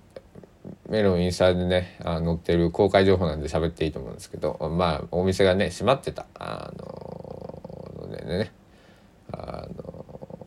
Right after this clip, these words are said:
その間寂しかったよ。あの、俺一回覗きに行ったもんね、メロバ。あの、覗きに行ったって、あの、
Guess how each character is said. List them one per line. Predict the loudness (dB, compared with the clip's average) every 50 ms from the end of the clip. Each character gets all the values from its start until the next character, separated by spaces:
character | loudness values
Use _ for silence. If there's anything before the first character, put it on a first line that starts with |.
| -16 -16 -16 -16 -16 -16 -14 -12
そ | -10 -8 -8 -6
の | -4 -2 0
間 | 2 2 4 4 4
寂 | 6 6 6 6 6
し | 6 8
か | 8 8
っ | 8 6 4
た | 6 10
よ。 | 10 10 10 10 8 6 2 -2
あ | -2 0 2 2 2 2 2
の、 | 2 2 4 4 4 4 4
俺 | 4 4 4
一 | 4
回 | 4 4 6 6
覗 | 8 6 8 8 8 8
き | 8 8
に | 8
行 | 8 10
っ |
た | 10 10 10
も | 10 8
ん | 6 4
ね、 | 2 2 2 2
メ | 2 4
ロ | 6 6 6
バ。 | 4 2 2 2
あ | 0
の、 | 2 4 6 8 6 6
覗 |
き | 6 6 6
に | 6 6 4
行 | 4 4
っ |
た | 6 8 8
っ | 8 8
て、 | 6 6 8
あ | 8 8
の、 | 6 4 4 2 2 2 2 0 0 -2